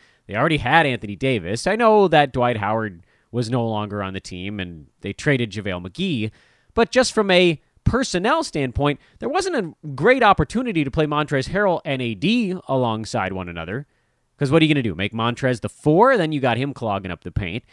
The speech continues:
If you make Anthony Davis the four, then you don't have, well, you still have that same issue of paint clogging, but now all of a sudden you don't have your best rim protector guarding the five at the other end, and it's just a mess.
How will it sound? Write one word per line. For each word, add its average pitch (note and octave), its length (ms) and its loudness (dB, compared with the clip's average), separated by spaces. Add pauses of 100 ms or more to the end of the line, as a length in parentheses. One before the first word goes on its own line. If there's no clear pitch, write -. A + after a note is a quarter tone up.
(160)
If - 60 -10
you B2+ 40 -4
make C#3 180 2
Anthony A#2+ 280 -2
Davis F3 340 2
the B2+ 100 -6
four, A2 460 -4
then B2 220 -2
you A#2 380 -4 (360)
don't D#3+ 320 2
have, C3+ 380 -4
well, A#2 220 -4 (120)
you A#2+ 140 -6
still E3+ 200 0
have D3 60 2
that B2+ 160 -2
same C3+ 240 -2
issue C3+ 240 -2
of A2 80 -4
paint E3+ 260 0
clogging, C3 600 -4 (480)
but C#3 140 2
now B2+ 180 2
all B2 140 4
of A#2 60 0
a A#2 40 -2
sudden D3 280 2
you B2 120 0
don't B2 140 0
have A2+ 140 -2
your G#2 100 -6
best G#2+ 220 -4
rim C3+ 160 -4
protector G#2+ 600 -4 (540)
guarding D3+ 420 6
the A#2+ 80 -4
five F#3 480 6
at A2+ 100 -2
the G#2 140 -4
other E2+ 240 -4
end, E2+ 320 -6 (200)
and A#3 120 2
it's A#3+ 80 4
just B3 160 2
a - 20 0
mess. C4+ 460 0